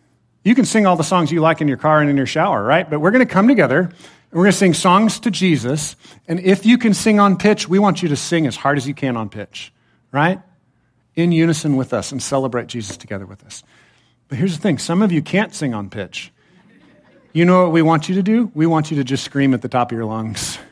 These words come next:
Because we are all together making a joyful noise, right? You get to be more like Buddy the Elf. It's just like,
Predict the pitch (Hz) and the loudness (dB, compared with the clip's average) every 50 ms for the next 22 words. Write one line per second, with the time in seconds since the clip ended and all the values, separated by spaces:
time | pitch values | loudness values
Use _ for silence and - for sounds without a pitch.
0 | _ _ _ _ _ _ _ _ _ 277 277 - _ _ _ _ _ _ _ _ | _ _ _ _ _ _ _ _ _ -20 -20 -20 _ _ _ _ _ _ _ _
1 | _ _ _ _ _ _ _ _ _ _ _ - 143 - - 156 143 143 175 185 | _ _ _ _ _ _ _ _ _ _ _ -10 -6 -2 -2 -2 0 2 4 4
2 | 165 147 143 147 151 165 170 170 160 - 160 147 156 156 156 143 143 139 - 139 | 4 4 2 2 4 4 2 2 0 -2 0 0 2 2 4 2 2 2 0 -2
3 | 131 127 123 135 135 127 123 - 131 127 123 120 135 143 151 123 101 95 - - | -2 -2 0 0 0 -2 -2 -4 -6 -4 -2 -2 0 0 0 -2 -4 -8 -8 -4
4 | 127 131 139 160 175 180 - _ _ _ _ _ _ _ _ _ _ _ _ _ | -2 0 0 0 0 -2 -8 _ _ _ _ _ _ _ _ _ _ _ _ _
5 | _ _ _ _ _ - 123 143 156 175 175 185 175 - 160 139 139 139 143 139 | _ _ _ _ _ -8 -2 0 2 2 2 2 0 0 -2 -2 0 0 0 0
6 | 127 127 131 135 139 139 135 135 135 135 131 135 139 143 156 147 156 147 156 214 | 0 0 0 0 0 0 -2 -2 -2 -2 -2 -2 0 0 0 2 2 4 4 4
7 | 214 139 - - - 131 117 135 151 - - 180 175 151 143 - | 2 2 -2 -4 -12 -12 -10 -8 -6 -4 -2 0 0 0 0 -2